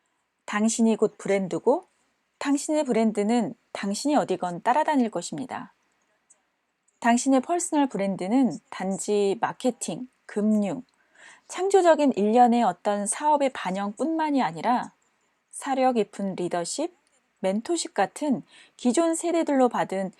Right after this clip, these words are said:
이상적인 보답일 수 있습니다. 아마 당신의 브랜드도 후대에 이상적인 보답으로 영향을 미칠 수 있겠죠. 아홉 번째, 다른 사람들이 당신의 이야기를 하게 하라.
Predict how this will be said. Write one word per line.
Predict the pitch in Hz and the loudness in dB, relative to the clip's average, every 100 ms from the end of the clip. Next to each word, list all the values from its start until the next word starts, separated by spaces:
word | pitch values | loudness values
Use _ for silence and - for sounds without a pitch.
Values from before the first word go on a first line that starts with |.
| _ _ | _ _
이상적인 | 196 214 302 294 254 220 208 190 | -4 0 0 2 2 0 -2 -6
보답일 | - - 220 190 | -4 0 0 0
수 | - 170 | -4 -6
있습니다. | - 196 180 139 107 - _ _ _ - _ _ - - | -4 -6 -6 -6 -8 -12 _ _ _ -20 _ _ -8 2
아마 | 202 208 | 4 4
당신의 | 196 190 - 285 285 | 2 -6 -2 2 2
브랜드도 | 226 208 196 185 202 | 4 2 2 2 2
후대에 | 202 - 349 302 269 - - - | 0 -4 -2 2 0 -2 -6 -4
이상적인 | 208 339 339 320 294 285 | -2 -2 -2 -2 0 0
보답으로 | 233 202 214 180 165 - - | 0 2 0 0 -2 -4 -6
영향을 | 175 190 190 | -6 -6 -6
미칠 | 165 165 208 | -8 -8 -8
수 | 208 139 | -8 -10
있겠죠. | - 190 - 190 226 277 _ _ _ _ _ _ _ _ _ _ _ - _ _ - | -6 -8 -6 -4 -4 -6 _ _ _ _ _ _ _ _ _ _ _ -20 _ _ 4
아홉 | 220 269 | 6 6
번째, | 277 254 - 151 - _ _ - _ _ _ - | 4 2 0 -4 -8 _ _ -20 _ _ _ -6
다른 | - 247 339 | 0 0 2
사람들이 | 349 320 269 247 285 - | 2 4 4 4 0 -2
당신의 | - 196 - 285 277 | -4 -4 0 4 4
이야기를 | 156 190 262 262 254 233 | 4 6 6 6 4 2
하게 | 220 - | 0 -6
하라. | 156 - - | -10 -10 -14